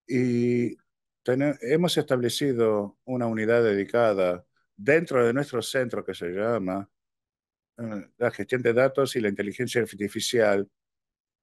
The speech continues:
con el reclutamiento de expertos que vienen camino y mientras que tenemos los datos que posiblemente se podría usar para las aplicaciones de I A en el campo social,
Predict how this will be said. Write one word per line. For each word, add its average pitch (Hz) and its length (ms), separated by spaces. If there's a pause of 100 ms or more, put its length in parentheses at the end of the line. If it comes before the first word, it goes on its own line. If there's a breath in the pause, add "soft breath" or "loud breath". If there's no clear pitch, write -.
(300)
con 117 160
el 117 80
reclutamiento 117 1040
de 104 120
expertos 131 920
que 104 120
vienen 117 240
camino 135 680
y 120 280 (1500)
mientras 120 360
que 113 100
tenemos 170 420
los 117 200
datos 110 520
que 107 160
posiblemente 117 800
se 123 200
podría 113 420
usar 117 400
para 113 260
las 98 200
aplicaciones 110 640
de 104 100
I 127 320
A 120 340
en 104 100
el 92 80
campo 104 260
social, 135 640